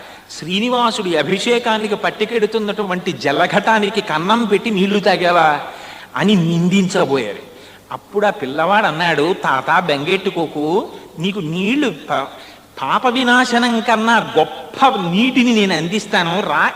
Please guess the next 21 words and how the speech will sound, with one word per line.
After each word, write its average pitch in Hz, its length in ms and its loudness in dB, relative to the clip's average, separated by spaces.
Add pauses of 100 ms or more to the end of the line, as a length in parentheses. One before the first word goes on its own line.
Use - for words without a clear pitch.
ఈ 196 40 -4
పక్కనే 196 500 -4
ఉంది, 185 300 -6
చూపిస్తానన్నాడు." 143 800 -6 (480)
అని 170 160 -2
ఆ 233 80 0
కొండవాగులోకి 196 1120 0
తీసుకెళ్ళాడు. 139 600 -6 (420)
తీసుకెళ్ళి 226 360 -4
ఒక 208 100 -2
బాణప్రయోగం 208 1000 2
చేస్తే 247 280 -2 (180)
ఆకాశగంగ 185 640 -4
పుట్టింది. 135 500 -10 (560)
ఆ 135 140 0
పిల్లవాడు 196 640 2
ఒక 196 120 -2
మాట 165 360 -2
అన్నాడు, 147 300 -6 (400)
"ఇక 165 180 -2
నుంచి 196 500 0